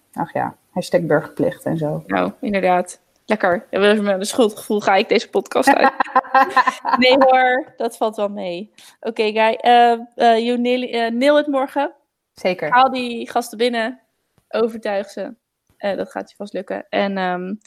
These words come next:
Speaker 2: jullie allemaal bedankt voor het luisteren weer naar deze eerste aflevering van seizoen drie. En ik zie net in mijn notities dat het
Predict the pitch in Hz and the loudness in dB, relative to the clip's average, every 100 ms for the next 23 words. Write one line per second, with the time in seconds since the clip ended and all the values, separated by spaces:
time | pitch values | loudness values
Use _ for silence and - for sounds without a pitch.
0 | - - - - 285 254 208 202 190 190 | -20 -20 -20 0 4 6 4 4 4 2
1 | 277 392 247 208 220 240 226 233 285 - | 4 2 2 -2 -2 -2 2 2 0 -2
2 | 220 196 185 185 185 196 196 202 - 202 | -4 -2 -2 -4 -4 -6 -6 -4 -6 -4
3 | 208 226 226 240 254 262 254 285 339 403 | -6 -4 -6 -4 -2 -2 0 0 -2 -2
4 | 226 226 233 220 208 - 208 196 190 - | 0 2 2 -2 -6 -6 -8 -6 -6 -6
5 | 214 233 247 269 285 - 247 - 233 240 | -4 -2 -2 -4 -6 -6 -6 -4 -2 -2
6 | 240 | -4